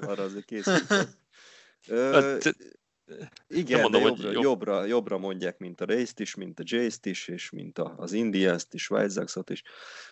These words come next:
Speaker 1: Szóval, ja.
Speaker 2: Hát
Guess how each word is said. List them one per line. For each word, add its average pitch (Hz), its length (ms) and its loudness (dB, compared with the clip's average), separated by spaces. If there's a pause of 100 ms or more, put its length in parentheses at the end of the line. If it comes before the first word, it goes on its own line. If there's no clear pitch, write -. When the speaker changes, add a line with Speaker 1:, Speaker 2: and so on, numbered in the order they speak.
Speaker 1:
Szóval, 113 640 0
ja. 117 280 4 (1200)
Speaker 2:
Hát 151 100 -18